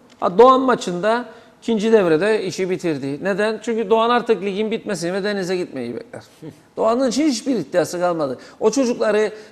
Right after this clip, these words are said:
nasıl motive edeceksiniz antrenmana? İşte geliniz antrenmanlara, çift kare yapalım, bitsin. Yani kondisyon bakımından da Doğan'da düşüş var. Bitti. Motivasyon yok. Ne olacak yani şu andan itibaren Doğan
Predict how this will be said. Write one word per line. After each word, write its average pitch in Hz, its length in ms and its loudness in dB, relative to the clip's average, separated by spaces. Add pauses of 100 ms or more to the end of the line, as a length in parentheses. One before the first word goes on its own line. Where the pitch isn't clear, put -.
nasıl 277 260 2
motive 208 320 0
edeceksiniz 135 500 -2
antrenmana? 135 440 -4
İşte 170 180 -4
geliniz 254 340 0
antrenmanlara, 156 680 0
çift 254 200 -4
kare 170 140 4
yapalım, 151 380 0
bitsin. 294 460 -2 (280)
Yani 170 160 -2
kondisyon 226 640 2
bakımından 262 580 4
da 240 100 6
Doğan'da 156 400 2
düşüş 123 360 -10
var. 110 100 -14 (360)
Bitti. 240 460 -4 (600)
Motivasyon 233 760 4
yok. 202 160 0 (300)
Ne 185 200 4
olacak 226 440 8
yani 139 320 0
şu 196 180 0
andan 185 240 0
itibaren 175 580 0
Doğan 170 440 4